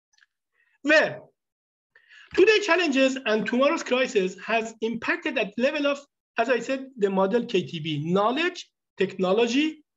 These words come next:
business, which called K-, K T B model. I made this model in two thousand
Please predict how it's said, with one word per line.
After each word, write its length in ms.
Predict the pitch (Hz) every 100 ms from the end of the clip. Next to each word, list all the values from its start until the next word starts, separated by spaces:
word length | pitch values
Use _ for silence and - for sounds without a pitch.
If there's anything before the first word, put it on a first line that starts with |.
| 160
business, 560 | 233 208 165 139 139 - _ _
which 220 | 214 233
called 300 | - 254 254
K-, 180 | 233 240
K 160 | - 190
T 140 | 190
B 120 | 170
model. 300 | 156 131 143 - _ _ _ _ _ _ _ _ 185
I 100 | 196
made 260 | 220 247
this 140 | 240 -
model 240 | 220 220
in 120 | 190
two 100 | 139
thousand 420 | 190 196 202 196